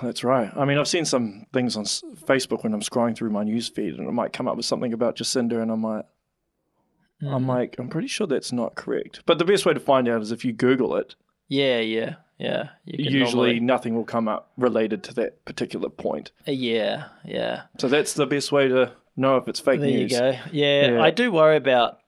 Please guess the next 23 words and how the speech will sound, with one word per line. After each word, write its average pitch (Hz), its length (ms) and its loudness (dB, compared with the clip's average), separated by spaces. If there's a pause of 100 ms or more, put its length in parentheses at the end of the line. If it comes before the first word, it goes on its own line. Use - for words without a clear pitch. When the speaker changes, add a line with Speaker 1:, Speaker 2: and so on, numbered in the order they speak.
(120)
Speaker 2:
about 127 360 0
the - 60 -16
fake 117 320 -4
news 110 400 -8
aspect. - 640 -6 (220)
Um, 110 220 -6
Speaker 1:
Do 135 60 2
you 127 60 4
guys 131 180 6
ever 120 140 0
talk 127 240 -2
about 135 240 0
it 151 120 -4
in 113 100 -8
caucus? 127 420 -6 (200)
Speaker 2:
Yeah, 175 240 -2
we 175 100 0
do, 165 340 0
we 139 120 -2
do. 139 400 0 (120)
I 139 120 0
mean, 147 180 0
it's, - 480 -4